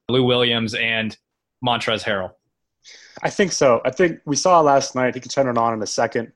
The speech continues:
Speaker 2: He dropped thirty points. He was very efficient from the floor. I wanna say he shot six of ten, three-point range, made some very, very, very important shots on the stretch.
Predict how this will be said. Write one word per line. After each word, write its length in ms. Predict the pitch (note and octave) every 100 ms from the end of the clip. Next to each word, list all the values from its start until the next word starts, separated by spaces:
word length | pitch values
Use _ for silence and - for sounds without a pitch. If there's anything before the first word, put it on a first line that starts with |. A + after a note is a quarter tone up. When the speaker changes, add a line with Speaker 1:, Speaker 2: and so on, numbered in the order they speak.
| -
Speaker 2:
He 80 | A#2+
dropped 280 | C3+ C3+
thirty 280 | - C#3 C3
points. 500 | B2+ C3 B2 A#2+ - -
He 100 | A#2+
was 300 | A2 G#2 -
very 300 | B2 B2+ C#3
efficient 380 | B2+ C#3 A#2+ B2+
from 100 | A2+
the 80 | A2+
floor. 380 | - A2+ A2 G#2
I 40 |
wanna 220 | A2 A#2+
say 280 | G#2+ A2+ A2+
he 80 | A2
shot 380 | - G#2+ G2+ _
six 340 | - - B2
of 80 | G#2+
ten, 300 | - A#2 A#2
three-point 380 | G#2+ B2+ A#2 G#2
range, 480 | A2 A2 A2+ A2+ - _ _ _
made 260 | G#2+ A2 A2+
some 300 | - G#2 G#2
very, 420 | A2+ A2 B2 B2+
very, 260 | A2+ A2+ A2
very 260 | G#2+ G#2+
important 460 | G#2 G2 A2+ G#2+ G#2
shots 320 | - G2+ -
on 40 | G#2
the 80 |
stretch. 520 | F#2 - G#2+ G#2 -